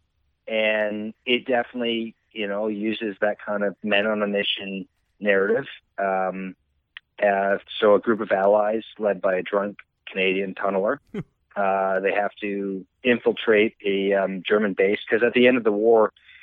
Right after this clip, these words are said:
Speaker 1: the, the, the no man's land opened up, so they could actually,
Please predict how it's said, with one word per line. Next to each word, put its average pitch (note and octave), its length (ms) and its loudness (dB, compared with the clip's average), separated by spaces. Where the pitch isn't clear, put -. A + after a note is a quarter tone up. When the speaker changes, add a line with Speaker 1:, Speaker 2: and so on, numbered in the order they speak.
Speaker 1:
the, A2+ 260 2
the, A#2+ 140 0
the B2 120 -4
no C#3 180 4
man's C3+ 300 4
land A#2 380 2
opened A2+ 340 -2
up, A2+ 200 -4
so A2 80 -18
they G2 120 -8
could G#2 140 -8
actually, G#2 540 -6